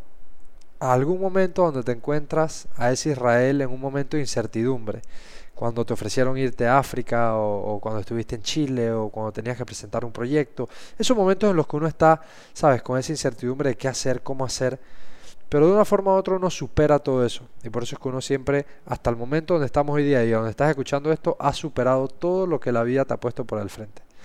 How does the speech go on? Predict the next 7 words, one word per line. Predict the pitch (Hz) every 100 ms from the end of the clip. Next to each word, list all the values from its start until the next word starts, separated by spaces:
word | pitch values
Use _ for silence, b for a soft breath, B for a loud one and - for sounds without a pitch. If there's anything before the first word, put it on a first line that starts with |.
| B B B -
Pero | 196 185
si | 190
igual | 190 202 139 117 - -
pudieras | 139 147 170 175
ir | 170
al | 170
pasado | 139 - 127 113